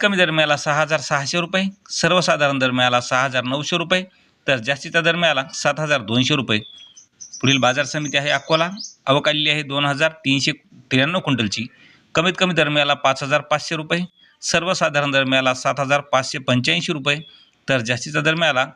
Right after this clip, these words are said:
सात हजार पाचशे पंच्याण्णव रुपये. पुढील बाजार समिती अमरावती, आवक आलेली आहे चार हजार पाचशे चौऱ्याऐंशी क्विंटलची. कमीत कमी दर मिळाला आहे सहा हजार आठशे रुपये, सर्वसाधारण दर मिळाला सात हजार एकशे चौऱ्याहत्तर रुपये,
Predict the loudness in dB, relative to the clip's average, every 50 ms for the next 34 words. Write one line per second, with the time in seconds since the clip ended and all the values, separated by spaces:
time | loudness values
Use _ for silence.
0 | _ -6 0 0 0 2 2 0 2 2 2 0 0 0 0 0 0 -4 -6 -4
1 | -2 -2 0 0 0 -2 -2 -4 -6 -6 -6 -8 -8 -8 -10 _ _ _ _ _
2 | _ _ _ _ _ _ -20 -20 -20 -20 _ _ 0 2 4 4 4 4 4 4
3 | 2 0 0 -2 -4 -4 -2 -2 0 0 0 2 2 0 0 0 -2 -2 -4 -4
4 | -8 _ _ _ _ _ _ _ _ 0 2 2 2 2 0 0 0 2 2 2
5 | 0 0 -2 -6 -10 -14 -16 -10 -4 -2 0 0 0 0 0 -2 -4 -4 -2 -2
6 | -2 -2 -2 -6 -6 -4 -2 0 2 2 2 0 0 -2 -2 -2 -2 -2 -2 -2
7 | -4 -6 -8 -10 -12 -16 -16 -18 -18 -16 -18 -12 -4 0 0 0 0 0 0 0
8 | 0 0 2 0 0 0 0 0 0 0 0 -2 -4 -4 -6 -4 -2 -2 0 0
9 | -2 0 -2 -2 -2 -2 -2 -2 -2 -2 -2 -2 -2 -2 0 -2 -2 -2 -6 -10
10 | _ _ -20 -10 -6 -2 0 0 0 0 0 0 0 2 2 0 0 0 0 0
11 | 0 0 0 2 2 2 0 2 0 0 0 0 0 0 0 0 0 -2 -4 -4
12 | -6 -6 -2 -2 0 2 2 0 0 0 -2 -2 -2 -2 -2 -4